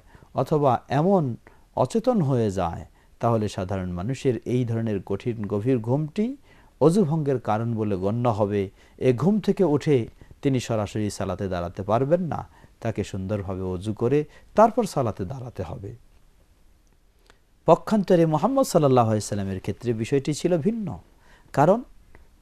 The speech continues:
এটাই কারণ যে তিনি ঘুমের মাঝেও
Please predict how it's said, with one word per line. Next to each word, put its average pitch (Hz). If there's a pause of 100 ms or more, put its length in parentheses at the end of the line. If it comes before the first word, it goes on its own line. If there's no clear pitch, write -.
এটাই 208
কারণ 98 (420)
যে 113
তিনি 123
ঘুমের 110
মাঝেও 101